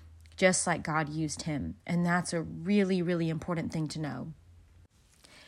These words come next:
Then towards the end of this section, we see in verses fifteen and sixteen, Paul kind of summarizes this gospel message to Timothy, um, in a cool way. So he tells us that as we grow in relationship with our Lord, then we will see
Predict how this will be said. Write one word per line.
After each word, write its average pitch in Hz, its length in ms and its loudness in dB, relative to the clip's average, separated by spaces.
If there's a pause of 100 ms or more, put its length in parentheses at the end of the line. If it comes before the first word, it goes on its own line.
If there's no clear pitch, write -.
(320)
Then 262 240 8
towards 262 280 4
the 208 140 0
end 214 140 6
of 214 80 4
this 208 160 0
section, 180 480 0
we 175 120 2
see 190 200 2
in 185 100 4
verses 165 380 0
fifteen 196 340 2
and 190 140 -2
sixteen, 160 640 -2
Paul 214 260 4
kind 285 240 0
of 262 80 4
summarizes 160 880 4
this 175 220 -2
gospel 165 380 0
message 156 400 -2
to 160 100 -2
Timothy, 151 580 -2 (420)
um, 180 200 4
in 185 160 4
a 170 80 2
cool 160 320 4
way. - 400 -2 (400)
So 233 180 6
he 254 280 4
tells 311 460 2
us 156 220 4
that - 220 2
as 208 260 2
we 202 140 -2
grow 208 640 2
in 220 200 0
relationship 202 640 2
with 220 160 -2
our 202 160 4
Lord, 147 400 -2 (540)
then 220 180 8
we 214 140 10
will 190 180 2
see 202 460 4